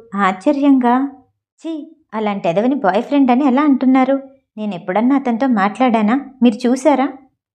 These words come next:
పోనీ ఎప్పుడన్నా నేను ఫోన్లో మాట్లాడడం విన్నారా?" అంటూ చూపుడు వేలు పైకెత్తి బెదిరిస్తున్నట్టు అరవింద్ మీదకి వెళ్ళింది మేఘన. అరవింద్ భయంగా తల ఊపుతూ, "ఆ, మేఘన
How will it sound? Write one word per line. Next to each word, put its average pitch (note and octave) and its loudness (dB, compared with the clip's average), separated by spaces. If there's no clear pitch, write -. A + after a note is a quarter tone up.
పోనీ A#3 -8
ఎప్పుడన్నా D#4 -2
నేను C#4+ 0
ఫోన్లో B3 0
మాట్లాడడం B3 2
విన్నారా?" A3 2
అంటూ F#3+ -8
చూపుడు C#4 -2
వేలు F4 0
పైకెత్తి C4+ -2
బెదిరిస్తున్నట్టు B3 2
అరవింద్ A3 0
మీదకి D#4+ -2
వెళ్ళింది B3+ 2
మేఘన. G#3+ -2
అరవింద్ G#3+ -6
భయంగా G3 0
తల D4+ 0
ఊపుతూ, C#4+ 0
"ఆ, A3+ -12
మేఘన B3 -2